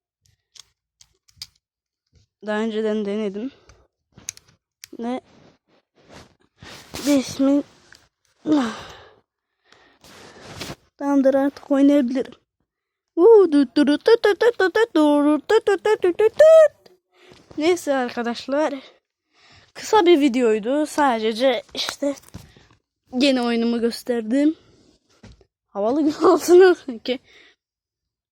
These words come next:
Ben zengin değil. Bu var mı?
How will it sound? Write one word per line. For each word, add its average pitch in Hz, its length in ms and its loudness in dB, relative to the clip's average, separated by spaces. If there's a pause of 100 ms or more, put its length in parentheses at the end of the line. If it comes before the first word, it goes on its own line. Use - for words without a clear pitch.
(280)
Ben 208 80 -10
zengin 202 420 -8
değil. - 140 -16 (2250)
Bu 196 100 -12
var 254 100 -10
mı? 208 100 -14